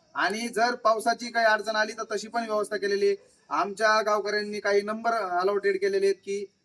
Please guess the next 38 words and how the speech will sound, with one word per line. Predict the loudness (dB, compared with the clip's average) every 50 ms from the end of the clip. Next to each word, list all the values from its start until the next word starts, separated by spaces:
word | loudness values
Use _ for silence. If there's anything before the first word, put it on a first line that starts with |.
| _ -8 -2
जर | -2 -2
तुम्ही | -2 -2 -2 0 2
आदल्या | 2 2 2 2 0 0
दिवशी | 0 0 -4 -4 -2
जर | -2 -2 0
नाशिकहून, | 2 2 2 2 0 -10 -14 -14 -14 -14 -12
मुंबईहून | -12 -12 -8 -4 -4 -4 -2 -4
आलात | -4 -4 -4 -4 -6 -6 _ _ _ _ _ -12
तर | -10
तुम्हाला | -8 -6 -4 -2 -2 -2
झोपण्याची | 0 0 -2 -2 -2 -4 -6 -6 -4 -2
त्याची | -2 -2 -2 -2
सोय | -4 0 0 0
पण | 0 0 -2
आमच्या | -2 -2 -2 -2 -2 0
गावकऱ्यांनी | 0 0 0 0 -2 -2 -2 -2 -4 -6 -8 -10 _ _ _ -4
आपापल्या | -4 -2 -2 -2 -2 0 0 0
गावात | 2 2 0 0 -2
केलेली | 2 4 6 6 8 8
आहे. | 6 4
त्याच्यामुळे | 4 -2 -6 -4 0 0 -2
कुठंही | -2 -2 -8 -6 -2 0 0 0 0
तुम्हाला | -2 -2 0 0 0 2 2 0
अडचण | 0 0 -2 -4 -4
येणार | -4 -4 -4 -4 -4
नाही. | -6 -6 -8 -10 _ _ _ _ _ _ -10
मुंबईला | -8 -4 -2 2 4 4 4 4 2 2
तुम्ही | 0 0 0 2
आम्हाला | 2 2 2 2 0 2
जाण्यासाठी | 2 2 0 2 -2 -4 -4 -6
जी | -8 -8 -2 2 2 2
सोय | 4 6 6 6
केली | 6 4 -2 -4 -4 -8 _ _ _ _ _ _ _ _ _ _ _ _ _ _ -6
तेवढी | -2 -2 2 4 4
तर | 6 6 6
आमच्याच्याने | 6 4 4 2 2 2 2 2
नाही | 4 2 2
झाली | 4 4 4 4 2